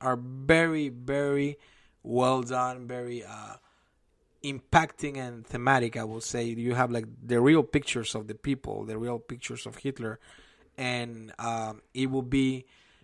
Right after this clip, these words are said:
reviewing the story of what actually happened. So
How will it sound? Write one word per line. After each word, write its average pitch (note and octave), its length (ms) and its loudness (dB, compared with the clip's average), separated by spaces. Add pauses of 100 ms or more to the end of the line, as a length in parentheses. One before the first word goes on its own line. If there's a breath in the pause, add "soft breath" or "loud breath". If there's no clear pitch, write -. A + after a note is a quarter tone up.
(120 soft breath)
reviewing C3+ 560 6
the B2 140 2
story C3 600 6
of A#2+ 220 -2
what A#2+ 240 6
actually A2 460 -2
happened. A2+ 440 0
So C#3+ 380 2